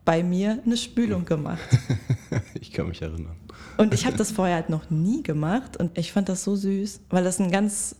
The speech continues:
Speaker 1: intimer Moment war, den man normalerweise alleine macht, den ich, wie gesagt, noch nie gemacht hab und den du wie selbstverständlich dann einfach bei mir gemacht hast. Und das hat mir sehr, sehr viel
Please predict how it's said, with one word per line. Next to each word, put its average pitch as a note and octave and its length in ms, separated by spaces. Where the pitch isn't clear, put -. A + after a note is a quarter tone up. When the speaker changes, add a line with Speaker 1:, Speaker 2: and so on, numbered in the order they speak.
Speaker 1:
intimer G3+ 560
Moment F3+ 500
war, A#3 280
den F3+ 140
man F3+ 260
normalerweise F3 920
alleine D#3+ 460
macht, A#3+ 480
den F3 140
ich, - 260
wie E3+ 120
gesagt, E3+ 340
noch E3 160
nie F3+ 180
gemacht A3 440
hab - 360
und F3+ 420
den F#3+ 180
du G3+ 360
wie F#3+ 360
selbstverständlich F#3+ 1040
dann - 140
einfach E3 280
bei E3 160
mir D#3+ 160
gemacht D3 380
hast. D3+ 240
Und F3+ 240
das F#3 160
hat F#3 160
mir F3 500
sehr, F3 320
sehr E3+ 120
viel E3 600